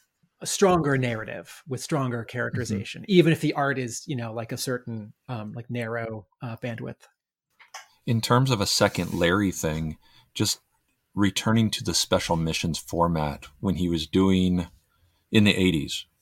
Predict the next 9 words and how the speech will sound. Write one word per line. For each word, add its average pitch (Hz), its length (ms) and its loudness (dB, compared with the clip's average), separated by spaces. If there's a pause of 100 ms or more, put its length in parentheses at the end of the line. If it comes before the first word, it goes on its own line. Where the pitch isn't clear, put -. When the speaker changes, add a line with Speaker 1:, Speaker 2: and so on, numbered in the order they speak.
(720)
Speaker 2:
Special - 340 4
missions 95 280 2
came 98 120 2
out, 82 140 6
what, 80 220 0
once 87 180 2
every 87 160 0
two 101 140 0
months? - 440 2